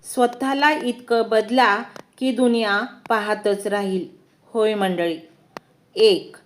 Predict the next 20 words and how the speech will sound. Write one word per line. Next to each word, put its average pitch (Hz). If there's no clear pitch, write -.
नेहमी 285
लक्षात 220
ठेवा, 196
जिथे 254
आपल्याला 220
कोणी 214
बोलावलं 196
नाही, 220
तिथे 240
कधीही 220
जायचं 190
नाही. 185
दोन, 202
तुम्ही 262
तुमचं 262
आयुष्य 220
इतकं 220
स्वस्थही 247
करू 214
नका 214